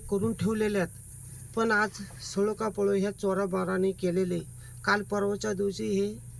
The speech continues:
राजकारणात आले आणि यांनी हा तालुक्या ताब्यात घ्यायचा प्रयत्न केलाय.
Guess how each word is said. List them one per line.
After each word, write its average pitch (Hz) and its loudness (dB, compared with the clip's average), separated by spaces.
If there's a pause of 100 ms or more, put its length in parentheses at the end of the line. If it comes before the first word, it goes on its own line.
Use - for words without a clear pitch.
(120)
राजकारणात 196 0
आले 190 2 (880)
आणि 226 2
यांनी 247 2 (640)
हा - 2 (140)
तालुक्या 220 0
ताब्यात 196 -2
घ्यायचा 196 0
प्रयत्न 185 -2
केलाय. 196 -2